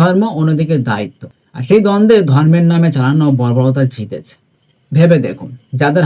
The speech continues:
হাতে কাঁধে গঙ্গাজল বহনের কথা, তাদের হাতে উঠেছে বল, লেগেছে ঘুষি। প্রশ্ন উঠছে, এই কি ধর্ম? এই কি ভক্তি? এই কি সংযম? নাকি আজকের দিনে এই ধর্ম একটা রাজনৈতিক, সামাজিক লাইসেন্সে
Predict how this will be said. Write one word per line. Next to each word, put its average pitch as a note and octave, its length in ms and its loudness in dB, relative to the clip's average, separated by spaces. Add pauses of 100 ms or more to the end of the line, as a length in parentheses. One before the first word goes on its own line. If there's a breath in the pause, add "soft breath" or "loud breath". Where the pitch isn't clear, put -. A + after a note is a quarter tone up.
হাতে D#3 300 0
কাঁধে E3+ 280 2
গঙ্গাজল C#3 520 2
বহনের C3+ 420 0
কথা, - 200 -16 (560)
তাদের F3 280 -2
হাতে F#3 200 0 (100)
উঠেছে F#3+ 300 0 (120)
বল, G#2 200 -10 (380)
লেগেছে C3 320 -2 (120)
ঘুষি। G#2+ 300 -10 (560)
প্রশ্ন G3+ 240 0 (160)
উঠছে, C#3+ 260 -2 (440)
এই E3+ 120 0
কি F#3 80 0 (100)
ধর্ম? D3+ 240 0 (600)
এই E3+ 200 0
কি G3+ 60 2 (100)
ভক্তি? D#3 360 -2 (500)
এই F#3 220 2
কি A3+ 80 0 (100)
সংযম? E3 380 0 (520 soft breath)
নাকি G#3+ 200 0 (140)
আজকের G3 320 0
দিনে A3 200 0
এই G3+ 60 0 (100)
ধর্ম D3+ 200 2 (140)
একটা F3+ 140 0 (140)
রাজনৈতিক, E3 500 -2 (100)
সামাজিক C#3 360 -2 (120)
লাইসেন্সে D#3 340 -2